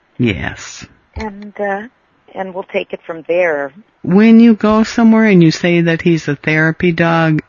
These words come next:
Speaker 1: then the people put expectations on him. So there's a difference between when you take him somewhere to, to what he called work versus when he gets to go somewhere and just spend time with you and enjoy your company.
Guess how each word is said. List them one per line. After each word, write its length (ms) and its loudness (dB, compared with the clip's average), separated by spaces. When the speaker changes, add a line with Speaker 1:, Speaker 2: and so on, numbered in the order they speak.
Speaker 1:
then 380 4
the 120 4
people 420 0
put 240 -2
expectations 1120 -2
on 240 0
him. 320 -2
So 240 -2
there's 400 -2
a 60 0
difference 600 -2
between 580 0
when 160 4
you 140 2
take 300 -6
him 160 2
somewhere 540 -2
to, 460 -6
to 160 -4
what 300 -4
he 240 2
called 420 -4
work 520 -2
versus 540 -2
when 220 4
he 100 4
gets 380 -6
to 120 -4
go 220 -4
somewhere 460 0
and 120 2
just 220 -4
spend 360 0
time 360 2
with 220 -4
you 240 0
and 180 2
enjoy 440 2
your 200 0
company. 640 -2